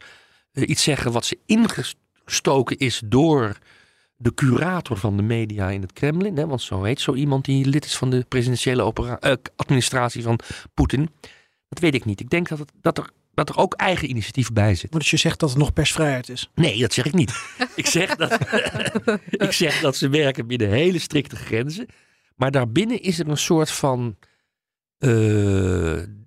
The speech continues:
Speaker 1: dienstbare, functionele pluriformiteit. Dus de, eh, je hebt fascistische kanalen, je hebt nationalistische kanalen, je hebt wat meer economische kanalen. Die moeten allemaal binnen die grenzen blijven, die door het Kremlin worden bepaald. Maar,
Speaker 2: Ja.
Speaker 1: maar ze moeten ook een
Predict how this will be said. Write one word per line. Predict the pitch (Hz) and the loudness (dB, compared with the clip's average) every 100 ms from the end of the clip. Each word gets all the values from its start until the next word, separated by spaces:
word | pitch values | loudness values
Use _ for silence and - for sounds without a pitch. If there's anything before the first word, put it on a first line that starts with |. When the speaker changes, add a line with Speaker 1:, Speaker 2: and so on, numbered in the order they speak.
| _ _ | _ _
Speaker 1:
dienstbare, | 107 123 262 - 135 160 160 151 151 | -2 2 2 0 0 0 2 0 -2
functionele | - 247 247 - 160 151 143 131 | -2 2 2 2 2 2 2 2
pluriformiteit. | - 139 127 - 123 107 - 123 87 | 0 2 0 0 0 0 0 -2 -2
Dus | 104 - | -6 -6
de, | 113 - - - _ _ _ | -6 -6 -12 -20 _ _ _
eh, | 92 107 | 0 2
je | 117 | 2
hebt | 147 - | 0 -2
fascistische | - - 165 - 156 | -2 0 2 2 0
kanalen, | - 139 139 135 135 135 113 | 0 0 2 0 0 -2 -4
je | |
hebt | 92 - | -6 0
nationalistische | 143 - 147 139 135 131 120 | 2 2 2 2 0 -2 -4
kanalen, | - 120 120 113 113 110 | -2 0 2 2 0 -2
je | |
hebt | 95 - | -4 -2
wat | - | 0
meer | 98 113 | 0 0
economische | - 104 147 170 - - | -2 2 2 2 0 0
kanalen. | 139 131 123 113 117 - - - _ _ _ | 0 2 0 0 -2 -6 -20 -20 _ _ _
Die | 123 | 0
moeten | 127 - | 2 2
allemaal | 151 113 | 0 0
binnen | 127 190 | 2 2
die | 120 | 2
grenzen | - 139 202 190 | 0 -2 -2 -2
blijven, | 185 196 214 175 | -2 -2 -6 -8
die | 147 | -6
door | 127 | -4
het | 113 | -4
Kremlin | - 156 131 117 | 0 2 2 2
worden | 113 101 | 2 0
bepaald. | 101 139 170 180 | 0 -2 -2 -2
Maar, | 151 135 | 0 -2
Speaker 2:
Ja. | 127 - - _ _ | -4 -10 -20 _ _
Speaker 1:
maar | 120 117 | -2 4
ze | |
moeten | 156 156 | 4 4
ook | 160 160 | 2 0
een | 165 | -2